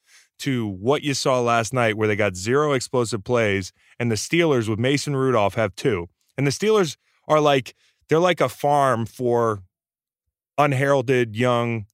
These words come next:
talented receivers. These guys are making plays left and right, and, and teams are gonna be afraid to play the Steelers. I mean, if they can manage the quarterback situation, get things in third manageable, um,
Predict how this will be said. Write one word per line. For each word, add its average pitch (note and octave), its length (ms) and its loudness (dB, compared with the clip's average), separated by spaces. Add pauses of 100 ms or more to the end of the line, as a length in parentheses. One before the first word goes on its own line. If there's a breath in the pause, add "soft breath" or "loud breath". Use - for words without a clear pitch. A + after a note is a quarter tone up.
(120)
talented A#2+ 520 -2
receivers. G2 580 -6 (400 soft breath)
These D#3 220 0
guys C3 500 2
are A2+ 140 -4
making A#2 320 -2
plays A2+ 320 -2
left A#2 320 -2
and A2+ 120 -2
right, G2+ 300 0 (400 soft breath)
and, A#2+ 400 -2
and B2+ 220 -2 (200)
teams C4 300 -4
are D4 60 -4
gonna C4 140 -2
be B3+ 100 -2
afraid F#3 340 0
to D#3+ 60 -2
play F3 200 2
the C3+ 80 -2
Steelers. G#2+ 400 -2
I A#2+ 60 0
mean, C3+ 160 -2 (240 soft breath)
if B2+ 160 -2
they F3+ 160 0
can G3 220 0 (400)
manage C3+ 500 0
the B2 100 -2
quarterback C3+ 480 0
situation, C3+ 640 -2 (240)
get C3+ 240 0
things C#3+ 220 -2
in A#2+ 140 -4
third B2 260 0
manageable, B2 640 0 (680)
um, A#2 380 0